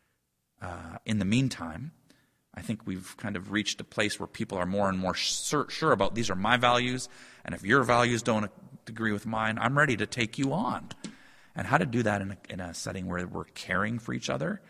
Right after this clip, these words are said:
uh, and being honest, um, has been really, uh, quite enriching. And for the people that stayed, the farmers that started, uh, almost every one of them is still at the table.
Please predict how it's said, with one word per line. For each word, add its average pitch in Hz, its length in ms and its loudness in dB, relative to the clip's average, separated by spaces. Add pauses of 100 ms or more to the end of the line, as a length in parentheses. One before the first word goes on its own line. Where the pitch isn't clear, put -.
(580)
uh, 90 240 -8
and 139 260 4
being 135 200 0
honest, 143 540 -4 (520)
um, 85 480 -12 (800)
has 107 140 -4
been 110 160 -2
really, 98 340 -2
uh, 90 320 -8
quite - 300 -8
enriching. - 560 -10 (640)
And 92 380 -10
for 98 120 -4
the 95 100 -6
people 135 280 0
that 95 140 -10
stayed, 110 600 -2
the 107 100 -14
farmers 110 480 0
that - 160 -8
started, 143 500 2 (480)
uh, 85 340 -10
almost 165 260 -2
every 170 140 0
one 190 160 2
of 104 60 0
them 85 180 -4
is 90 80 -6
still 107 240 -4
at - 80 -8
the 110 60 -18
table. 110 420 -12